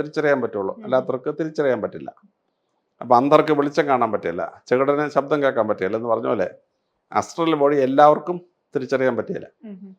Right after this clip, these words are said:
Speaker 1: അപ്പം അസ്ട്രൽ ബോഡി തിരിച്ചറിയാൻ പറ്റുന്നവന്, "ആ, ദാ ഭൂതം വന്ന് നിൽക്കുന്നു" എന്ന് മനസ്സിലാവും. അപ്പോൾ ഭൂതത്തെ കണ്ട പേടിയില്ലാത്തവൻ "എന്തോടെ വന്നിരിക്കുന്നത്?" ചോദിക്കും.
Speaker 2: <laughs>
Speaker 1: ഭൂതത്തെ കണ്ട് പേടിക്കുന്ന "അയ്യോ" എന്ന് വിളിച്ചോ.
Speaker 2: അതെ.
Speaker 1: അത് റിയാക്ഷൻ അനുസരിച്ചാണ്, നമ്മളെ കണ്ടീഷൻ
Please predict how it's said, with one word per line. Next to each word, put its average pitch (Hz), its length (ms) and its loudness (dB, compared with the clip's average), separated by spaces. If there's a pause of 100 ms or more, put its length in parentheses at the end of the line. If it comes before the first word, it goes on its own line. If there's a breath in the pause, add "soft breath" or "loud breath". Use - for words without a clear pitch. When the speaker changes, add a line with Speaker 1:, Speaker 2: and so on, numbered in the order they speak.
(180)
Speaker 1:
അപ്പം 131 140 6
അസ്ട്രൽ 151 220 0
ബോഡി 156 200 6
തിരിച്ചറിയാൻ 165 440 2
പറ്റുന്നവന്, 151 460 4 (220)
"ആ, - 20 6 (500)
ദാ 110 100 4 (880)
ഭൂതം 113 280 2
വന്ന് 107 160 -4
നിൽക്കുന്നു" 101 300 -6 (140)
എന്ന് 104 180 -4
മനസ്സിലാവും. 92 400 -8 (920)
അപ്പോൾ 120 220 0
ഭൂതത്തെ 131 380 2
കണ്ട 139 220 2
പേടിയില്ലാത്തവൻ 139 540 2
"എന്തോടെ 147 260 4 (240)
വന്നിരിക്കുന്നത്?" 139 420 -4
ചോദിക്കും. 117 260 -2 (180)
Speaker 2:
<laughs> 214 280 -12
Speaker 1:
ഭൂതത്തെ 113 240 2
കണ്ട് 131 200 0
പേടിക്കുന്ന 127 360 2
"അയ്യോ" 123 200 0
എന്ന് 127 140 -2
വിളിച്ചോ. 117 240 -6 (340)
Speaker 2:
അതെ. 185 200 -20 (340)
Speaker 1:
അത് 120 120 -2 (160)
റിയാക്ഷൻ 139 380 4
അനുസരിച്ചാണ്, 98 460 -4
നമ്മളെ 120 260 -6
കണ്ടീഷൻ 127 360 0